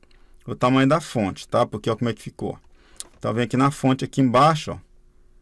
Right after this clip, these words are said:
Seleciona aqui, tá? E digita um valor. No caso aí tá quatrocentos e setenta e dois. Vou jogar um quatrocentos aqui pra fazer um teste. Clique aqui, ó. É, quatrocentos ainda ficou pouco. Ou então,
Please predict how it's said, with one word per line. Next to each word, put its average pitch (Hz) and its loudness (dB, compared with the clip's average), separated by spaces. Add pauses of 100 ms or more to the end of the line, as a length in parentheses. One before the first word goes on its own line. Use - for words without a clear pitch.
(140)
Seleciona 113 -4
aqui, 135 -2 (160)
tá? 131 -2 (680)
E 123 -6
digita 131 -2
um 143 4
valor. 135 2
No 104 -2
caso 127 2
aí 135 2
tá 135 0
quatrocentos 131 2
e - -4
setenta 123 -6
e 151 -2
dois. 143 0 (440)
Vou 123 -6
jogar 147 0
um 151 2
quatrocentos 127 0
aqui - -8
pra - -14
fazer 110 -4
um 113 -8
teste. 131 -2
Clique 107 -10
aqui, 156 -6
ó. 123 -4 (1120)
É, 104 -8
quatrocentos 110 -2
ainda 110 -4
ficou - -6
pouco. 160 0 (460)
Ou 143 0
então, 143 2